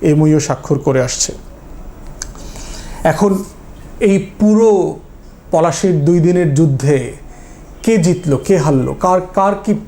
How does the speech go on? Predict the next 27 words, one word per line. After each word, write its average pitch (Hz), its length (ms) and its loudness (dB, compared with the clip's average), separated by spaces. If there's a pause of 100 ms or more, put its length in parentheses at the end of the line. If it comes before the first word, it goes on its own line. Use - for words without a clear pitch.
চাওয়া 156 220 2
পাওয়া 131 220 0
হইলো, 120 260 -6
আমরা 170 280 0
কি 175 180 -2
পাইলাম, 127 340 -2 (220)
কি 247 100 4
পাবো? 143 300 0
In 127 80 -2
fact, - 520 -10 (1040)
আমাদের 180 420 2
পাবার 185 200 2
তেমন 185 260 0
কিছুই 190 320 -2
নাই 170 220 0
বরাবরের 143 420 2
মতো। 143 300 -2 (720)
ভারত 160 340 0
থেকে 185 240 2
আমরা 165 240 2
গত 151 280 0
পনেরো, 156 220 2
ষোলো, 156 220 0
সতেরো 156 260 0
বছরে 160 280 0
কী 214 200 2
পেয়েছি? 135 400 -2